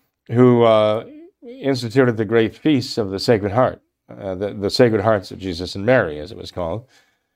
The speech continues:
uh, especially starting with Poland. And he, he, he would not yield to the pressure of the Freemasons,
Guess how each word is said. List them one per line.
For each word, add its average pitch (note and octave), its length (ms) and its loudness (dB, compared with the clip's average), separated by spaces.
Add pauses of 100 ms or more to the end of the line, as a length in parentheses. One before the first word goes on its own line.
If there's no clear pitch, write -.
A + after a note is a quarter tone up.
(120)
uh, G2+ 340 2
especially B2+ 440 -2
starting B2+ 340 2
with F2+ 160 -10
Poland. D#3 500 -4 (720)
And G#2+ 260 2
he, A#2+ 180 -2
he, B2 440 6
he D3+ 160 4
would C#3+ 220 4
not D3+ 380 0 (140)
yield B2+ 1120 2
to A#2 120 -6
the G#2 80 -4
pressure - 640 -6 (680)
of G#2+ 400 4
the G#2+ 100 -2
Freemasons, A#2+ 880 -2